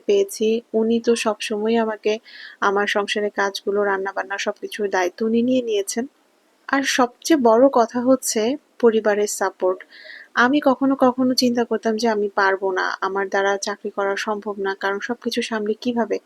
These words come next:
কিন্তু প্রত্যেকটা মানুষ যখন আমাকে অনেক বেশি সাহস জুগিয়েছে, অনেক বেশি, আহ, অনুপ্রেরণা দিয়েছে, আমি যেখানে আটকে গিয়েছি সেখানে সমস্ত রকমের সলিউশন যখন আমাকে দিয়েছে, তখন আসলে আমার কাছে সব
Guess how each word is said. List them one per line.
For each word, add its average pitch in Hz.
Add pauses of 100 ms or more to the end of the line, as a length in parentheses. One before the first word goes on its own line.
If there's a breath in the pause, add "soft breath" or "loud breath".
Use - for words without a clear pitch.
(460 soft breath)
কিন্তু 240
প্রত্যেকটা 254
মানুষ 220
যখন 226
আমাকে 208
অনেক 196
বেশি 214
সাহস 208
জুগিয়েছে, 202
অনেক 139
বেশি, 202 (540 loud breath)
আহ, 208
অনুপ্রেরণা 226
দিয়েছে, 208 (220)
আমি 220
যেখানে 226
আটকে 202
গিয়েছি 214 (400 loud breath)
সেখানে 294
সমস্ত 262
রকমের 269
সলিউশন 233
যখন 233
আমাকে 196
দিয়েছে, 196
তখন 208
আসলে 208
আমার 196
কাছে 196
সব 269